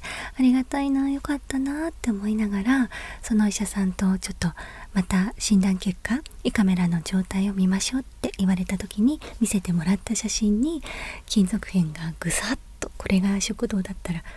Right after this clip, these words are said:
もうグッてこうやって入ってたんですね。「これは痛いはずだわ」と思って、ただ原因が分かったことでとっても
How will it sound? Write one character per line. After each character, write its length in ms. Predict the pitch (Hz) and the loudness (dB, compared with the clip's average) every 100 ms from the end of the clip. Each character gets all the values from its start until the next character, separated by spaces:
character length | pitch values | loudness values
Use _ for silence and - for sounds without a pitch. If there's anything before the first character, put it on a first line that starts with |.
| - 185 | -8 -4
も 80 | |
う 320 | 165 - - - | -4 -6 -12 -4
グ 80 | 269 | -2
ッ 20 | |
て 240 | - - 202 | -2 -2 -2
こ 140 | - | -4
う 20 | |
や 40 | - | -14
っ 20 | - | -10
て 140 | - - | -10 -8
入 140 | - 190 | 0 0
っ 40 | |
て 160 | - 196 | -2 -10
た 140 | 220 | -10
ん 80 | - | -10
で 80 | - | -10
す 100 | - | -4
ね。 140 | 220 233 - - - - - - - - - | -2 -2 -6 -16 -16 -14 -14 -14 -16 -16 -16
「こ 160 | - 180 | -6 0
れ 160 | 180 190 | 2 2
は 100 | 202 | 2
痛 220 | 214 247 | 0 2
い 80 | 247 | 4
は 120 | 214 | 2
ず 100 | - | 2
だ 120 | 226 | 4
わ」 180 | 240 214 | 6 4
と 80 | - | 2
思 140 | 175 | 0
っ 20 | 170 | -2
て、 200 | - - 403 | -6 -6 0
た 80 | |
だ 160 | 233 190 - - - | 0 0 -6 -16 -4
原 120 | 220 208 | 4 6
因 180 | 233 | 8
が 100 | 240 | 8
分 120 | 226 220 | 6 2
か 100 | 262 | -2
っ 40 | |
た 140 | - | -4
こ 100 | - | -4
と 120 | 202 185 | -4 -4
で 100 | - | -4
と 120 | 185 | -4
っ 20 | |
て 220 | - - | -2 2
も 200 | 247 269 | 4 4